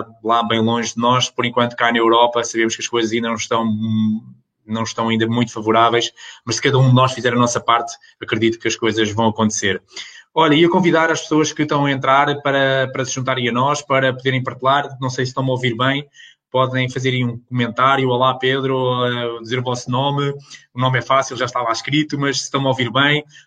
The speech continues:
qual é a vossa localidade, ou seja, vocês estão, estão-nos a ouvir aonde, ou então também qual, vocês são vendedores de que área, ou seja, eh, qual é o tipo de produto que vocês vendem, voce-, para nós podermos fazermos mais, uma customização mais dos conteúdos.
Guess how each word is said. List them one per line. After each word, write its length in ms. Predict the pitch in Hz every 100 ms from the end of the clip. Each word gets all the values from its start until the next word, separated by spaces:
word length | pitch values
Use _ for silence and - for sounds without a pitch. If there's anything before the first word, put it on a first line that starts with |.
| _
qual 160 | 147
é 60 | 151
a 20 |
vossa 300 | 143 143 -
localidade, 720 | 143 135 135 123 120 127 143 143 _ _
ou 80 | 110
seja, 280 | 123 117
vocês 260 | 120 127 127
estão, 160 | - 131
estão-nos 240 | 131 127
a 40 |
ouvir 200 | 131 131
aonde, 380 | 120 127 143 143 - - _
ou 80 | 143
então 100 | 147
também 220 | 170 165
qual, 180 | 170 175
vocês 200 | 175 170
são 120 | -
vendedores 420 | - 170 151 170 165
de 80 |
que 140 | - 156
área, 240 | 151 117
ou 80 | 110
seja, 460 | 110 113 104 110 107 - - _
eh, 120 | 117
qual 180 | 113 143
é 80 | 147
o 80 | 131
tipo 160 | 147
de 20 | -
produto 300 | 135 139 -
que 60 |
vocês 340 | 135 123 135 117
vendem, 540 | 120 139 143 143 143
voce-, 380 | 131 131 - 131
para 160 | 131 131
nós 260 | 131 135
podermos 360 | - 120 131 127
fazermos 420 | - 123 131 117
mais, 720 | 123 127 127 127 123 120 - - _ _
uma 120 | 123 120
customização 640 | 131 143 135 131 127 127
mais 260 | 131 131 127
dos 140 | 123
conteúdos. 540 | 127 123 107 101 -